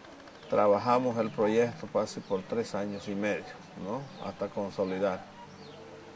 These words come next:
Aparte de eso, que era trabajar el proyecto, era capacitarse también cómo poder atender al cliente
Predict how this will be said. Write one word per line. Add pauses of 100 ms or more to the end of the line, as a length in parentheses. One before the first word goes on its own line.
(140)
Aparte
de
eso,
que
era
trabajar
el
proyecto,
era
capacitarse
también
cómo
poder
atender
al
cliente